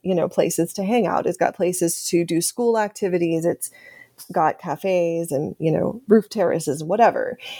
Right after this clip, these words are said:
And it's not working that way. Berliners generally, <laughs> I would say, have some suspicion of the building. Tourists, you know, they go on the route, but they're not sure what to think of it either.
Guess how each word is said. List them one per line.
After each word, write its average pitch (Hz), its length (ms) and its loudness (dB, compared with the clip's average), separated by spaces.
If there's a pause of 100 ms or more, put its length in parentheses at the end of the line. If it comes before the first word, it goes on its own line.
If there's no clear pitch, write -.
(280)
And 214 380 0 (120)
it's 226 200 0
not 220 180 0
working 185 580 -2
that 165 280 0
way. - 420 -4 (360)
Berliners 240 760 0 (100)
generally, 233 760 0 (640)
<laughs> - 640 -12
I 185 80 2
would 220 180 0
say, 202 320 0
have 208 380 0
some 226 200 0
suspicion 180 500 0
of 151 120 0
the 165 60 -6
building. - 560 0 (100)
Tourists, - 1000 -2 (280)
you 254 100 4
know, - 360 -2 (360)
they 208 80 0
go 196 180 4
on 175 140 0
the 160 80 -4
route, 277 400 0
but - 340 2
they're 185 240 0
not 185 160 0
sure 175 140 0
what 175 120 2
to 175 80 -8
think 160 160 -2
of 165 80 4
it - 160 0
either. 185 520 2